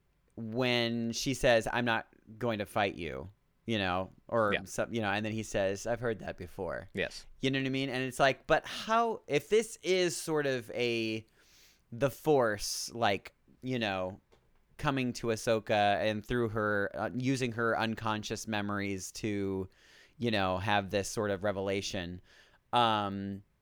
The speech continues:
Speaker 1: that, that particular memory is
Speaker 2: Mm-hmm.
Speaker 1: something that she wouldn't be aware of, unless, I mean, you know, <laughs> unless, you know, uh, uh, Luke, 'cause, you know, we know that they've,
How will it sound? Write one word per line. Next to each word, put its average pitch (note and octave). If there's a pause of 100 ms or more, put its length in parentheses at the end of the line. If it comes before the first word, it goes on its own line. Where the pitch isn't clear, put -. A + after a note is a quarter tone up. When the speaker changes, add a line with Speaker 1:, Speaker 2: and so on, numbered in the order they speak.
(960)
Speaker 1:
that, D3
that F3+
particular C#3+
memory F2+ (280)
is D3
Speaker 2:
Mm-hmm. D#3
Speaker 1:
something C3
that A2
she G3+
wouldn't A#2+
be A2+
aware G#2
of, G2
unless, E3+
I F3
mean, D#3+
you D#3+
know, B2+ (180)
<laughs> -
unless, F#3 (360)
you D3
know, C3
uh, A#2
uh, A#2+
Luke, C#3 (400)
'cause, F3
you F3+
know, E3+
we D3+
know D3+
that C3+
they've, A#2